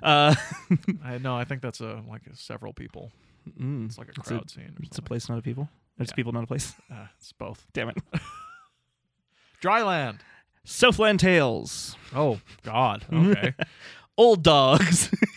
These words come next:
Speaker 2: Oh.
Speaker 1: Starting to take a dip.
Speaker 2: Wow. I mean, he's, he's working.
Speaker 1: Yeah, he's working.
Speaker 2: It's good to know.
Speaker 1: Uh, his most recent film was The Watcher in twenty sixteen. So not the
Speaker 2: What?
Speaker 1: not the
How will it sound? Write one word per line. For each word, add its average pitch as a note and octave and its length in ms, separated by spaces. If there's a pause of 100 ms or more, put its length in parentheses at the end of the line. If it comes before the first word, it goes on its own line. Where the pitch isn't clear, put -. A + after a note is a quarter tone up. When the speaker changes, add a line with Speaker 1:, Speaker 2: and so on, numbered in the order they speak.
Speaker 2:
Oh. E3+ 220
Speaker 1:
Starting E3+ 320
to - 60
take E3 120
a E3 40
dip. F3+ 360
Speaker 2:
Wow. B2+ 320 (540)
I C4+ 120
mean, F#3 200
he's, F3+ 180 (140)
he's F#3+ 180
working. C#3+ 460
Speaker 1:
Yeah, C#3 140
he's A#2+ 120
working. A#2+ 300
Speaker 2:
It's - 80
good F#3 220
to C#3+ 40
know. A#2+ 200 (100)
Speaker 1:
Uh, C3 220
his C#3 100
most E3 160
recent F3 180
film E3+ 160
was D3 140
The B2+ 80
Watcher A#2+ 480
in F#2 100
twenty A#2+ 220
sixteen. A2 760 (100)
So A#2 240
not B2 320
the D3+ 280
Speaker 2:
What? F3+ 300 (300)
Speaker 1:
not C3+ 320
the C3 340